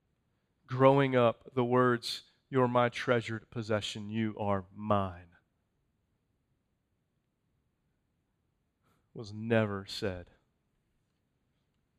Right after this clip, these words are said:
I want you to know that the Father, because of Christ, is stepping into the gap and saying to you, "You are mine. You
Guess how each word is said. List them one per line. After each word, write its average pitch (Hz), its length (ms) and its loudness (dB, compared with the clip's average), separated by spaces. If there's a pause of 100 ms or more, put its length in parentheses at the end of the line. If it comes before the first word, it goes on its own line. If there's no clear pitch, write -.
(1800)
I 120 80 -2
want 117 240 0
you 117 100 -8
to 110 80 -8
know 110 180 0
that 104 200 -14
the 120 180 -2
Father, 107 460 0
because 107 260 -14
of 107 100 -10
Christ, 110 340 -6
is 107 60 -18
stepping 113 560 -2
into 113 200 -6
the 101 80 -12
gap 98 420 -4 (720)
and 113 160 -10
saying 107 440 -2
to 113 120 -14
you, 104 400 -10 (100)
"You 104 360 -10 (440)
are 95 400 -6 (360)
mine. 92 580 -4 (280)
You 110 280 -8